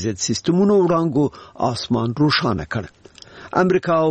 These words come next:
فرانسې د ایران د بریدونو په وړاندې د اسرائیل په دفاع کې مرسته وکړه. د اسرائیل د پوځ ویندوی دانیل هاګاری نن وویل، فرانسه یو له هغو هیوادونو څخه و چې د ایران د تېرې شپې د حملو په مخنیوي کې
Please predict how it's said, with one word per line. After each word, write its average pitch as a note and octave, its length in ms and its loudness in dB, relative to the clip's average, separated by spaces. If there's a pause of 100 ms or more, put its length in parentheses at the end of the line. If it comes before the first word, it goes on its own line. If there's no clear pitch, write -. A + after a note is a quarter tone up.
(120)
فرانسې D3 500 0
د C#3 140 2
ایران C3+ 280 0
د B2+ 140 0
بریدونو B2+ 340 2
په C3 180 -2
وړاندې F3 320 2 (120)
د C#3 140 -2
اسرائیل B2 440 -2
په A#2+ 140 -2
دفاع D#3 240 -2
کې F#3 260 0
مرسته A#2+ 400 -4
وکړه. G#2 300 -10 (600)
د G3 260 2
اسرائیل G3 420 0
د F#3 160 0
پوځ D#3+ 240 0
ویندوی C3+ 420 2 (360)
دانیل F#3+ 360 2 (140)
هاګاری A#2+ 580 0 (200)
نن C#3+ 260 2
وویل، F#3+ 340 2 (300)
فرانسه G3 480 2
یو F3+ 240 2
له C#3+ 180 0
هغو B2 380 0
هیوادونو D#3+ 560 2
څخه G2+ 140 -10
و F#2+ 260 -2
چې G2 80 -2 (400)
د F3+ 160 0
ایران G#3+ 340 2
د F#3 160 0
تېرې E3+ 300 2
شپې D3+ 200 -2 (140)
د A#2 100 -4
حملو G#2+ 320 0
په A2 240 -4
مخنیوي D#3 480 0
کې G3 160 4